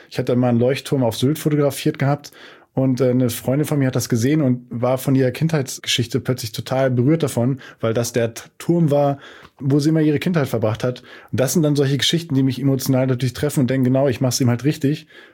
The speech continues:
weil ich den, mit den Leuten, also die Leute sehen meine Bilder und da werden Gefühle, äh, hervorgebracht, geweckt und, ähm, das freut mich, das, das bringt mich dann auch weiter. Und das, was du natürlich meinst, ja, ja, diese Geschichten mit den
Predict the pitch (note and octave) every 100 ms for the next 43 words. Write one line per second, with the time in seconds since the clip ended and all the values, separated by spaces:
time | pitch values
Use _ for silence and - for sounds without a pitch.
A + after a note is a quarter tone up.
0 | _ A#2+ B2+ B2 - C3+ C3+ C#3+ B2+ A#2+
1 | C3 B2 C3+ D3 C3+ C3 C3 B2 C3 B2+
2 | C3+ C#3 A#2 C3 C#3 B2+ B2+ D3+ E3 D#3+
3 | - _ _ B2+ B2+ A#2+ - - - A#2
4 | B2+ C3 A2+ E3 F3 D#3+ C#3 B2 B2+ A#2+
5 | A#2+ B2 A#2 B2+ C3 C3 B2+ B2+ - A#2+
6 | D3 D#3 - - - - _ - C3+ B2+
7 | A#2+ B2+ B2+ C3 B2+ C3+ - _ _ _
8 | - C3 D#3 F3 A#2 A#2+ A2+ C3+ - A#2
9 | - D3+ D#3+ C#3 C3+ A#2+ C3 D3 B2 A#2
10 | A#2 - B2+ B2 - B2+ - C3+ C3 B2+
11 | C3 C3 D3+ - B2+ B2+ C#3+ C#3+ A#2 A#2
12 | A#2 - B2+ C3+ A#2+ A#2+ A#2+